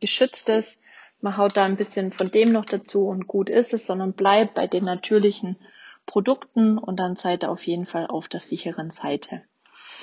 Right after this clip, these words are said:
Wenn ihr da Fragen dazu habt oder auch, ähm, eine Anregung habt, vielleicht für ein nächstes Podcast-Thema, dann dürft ihr mir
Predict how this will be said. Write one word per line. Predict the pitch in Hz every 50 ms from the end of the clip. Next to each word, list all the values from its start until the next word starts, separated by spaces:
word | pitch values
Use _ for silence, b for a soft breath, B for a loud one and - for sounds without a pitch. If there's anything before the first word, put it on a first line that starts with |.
| B B B _
Wenn | - 226 247 262
ihr | 262
da | 247 262 247
Fragen | - - - 208 214 233 247 233 208
dazu | 185 180 - - - 180 180 185 -
habt | 156 151 - _ - -
oder | - 220 240 240 254 233 - -
auch, | 196 208 214 208 208 - - -
ähm, | - 190 190 190 190 196 196 196 196 196 - _
eine | - 190 202 208 202 - - -
Anregung | 262 302 311 294 - - 190 185 190 180 175 190 - -
habt, | 185 180 - _ -
vielleicht | - - 190 185 175 180 196 -
für | - - 202 175 -
ein | - 180 185 190 190 190 196
nächstes | 208 240 294 - - _ _ - 226 -
Podcast-Thema, | - - - 196 - - - 165 165 156 - - - - _ _ _ - - - 175 170 190 - _ - 190 175 180 202 220 262 B B B B B B B
dann | - 226 220 220
dürft | 240 247 269 262 - -
ihr | 233 226
mir | 226 233 233 240 240